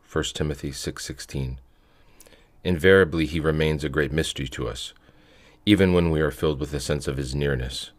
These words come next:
But man, too, created in the image of the All-Highest, is also a precious enigma, and we must never cease trying to learn more and more about him, and the loftiness of his calling before the foundation of the world.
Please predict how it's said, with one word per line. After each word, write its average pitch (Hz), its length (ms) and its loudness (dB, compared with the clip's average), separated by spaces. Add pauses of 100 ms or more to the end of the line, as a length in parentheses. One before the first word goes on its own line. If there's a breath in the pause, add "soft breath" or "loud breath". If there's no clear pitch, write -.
(1080 soft breath)
But 90 160 6
man, 95 320 8
too, 95 240 2
created 92 440 2
in 85 100 4
the 85 100 4
image 85 300 2
of 73 120 0
the 76 120 2
All-Highest, 76 720 2
is 69 120 -4
also 76 300 0
a 71 40 0
precious 82 460 -2
enigma, 73 540 -2 (280)
and 71 140 -6
we 80 80 0
must 80 240 0
never 85 240 2
cease 80 380 -4
trying 78 300 0
to 78 100 -4
learn 78 280 2
more 87 280 2
and 85 100 2
more 80 240 2
about 69 280 0
him, 60 240 -6 (640 soft breath)
and 80 100 -4
the 82 80 2
loftiness 85 560 2
of 73 80 -2
his 73 160 -4
calling 76 480 0 (720 soft breath)
before 92 380 6
the 82 100 2
foundation 76 540 0
of 69 100 -4
the 71 100 -2
world. 65 420 -4